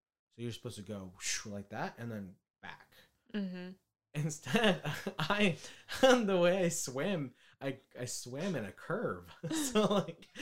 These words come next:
Speaker 1: so I started on the lower left portion of the pool and ended up on the upper right. <laughs>
Speaker 2: There weren't any lane dividers?
Speaker 1: <laughs> Yes.
Speaker 2: <laughs>
Speaker 1: Like,
Speaker 2: I just,
Speaker 1: because
Speaker 2: so, like, all, all the other kids are, like, s-, s-,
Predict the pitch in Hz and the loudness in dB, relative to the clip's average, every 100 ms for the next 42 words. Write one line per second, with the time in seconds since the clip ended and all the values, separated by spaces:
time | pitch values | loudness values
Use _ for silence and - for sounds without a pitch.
0 | 302 226 - 202 185 - - 151 175 170 | -8 -6 0 4 4 2 0 0 0 -2
1 | - 135 131 123 120 110 107 120 131 160 | -6 -4 -4 -4 -6 -8 -6 -2 0 0
2 | 156 147 147 _ 113 123 135 135 - - | 0 -2 -4 _ _ -4 -4 -6 -14 -20
3 | - - - 127 127 120 110 98 - - | -20 -20 -6 -4 -4 -6 -8 -10 -12 -6
4 | 143 110 107 _ _ - 117 - 120 131 | -4 -4 -6 _ _ -12 -12 -12 -10 -6
5 | 120 120 120 117 113 117 - 107 117 101 | -4 -4 -6 -8 -8 -10 -12 -10 -8 -6
6 | 101 87 - 220 - - - 196 202 190 | -8 -10 -10 -14 -14 -4 0 2 2 0
7 | - 196 233 233 247 240 233 196 196 214 | -2 2 4 4 4 4 4 2 0 2
8 | 240 247 262 277 285 294 - 185 160 151 | 4 6 6 4 4 2 2 0 2 0
9 | 160 143 - 359 440 302 415 254 - 202 | 0 -2 -2 8 8 12 8 8 6 8
10 | 208 - 494 - 320 381 180 - - - | 8 6 6 6 6 4 0 -4 -18 -8
11 | - 269 262 247 254 - 240 233 233 214 | 2 4 6 4 2 -2 0 2 4 2
12 | 220 277 226 214 202 196 - 254 | 2 2 2 2 0 -2 -8 -14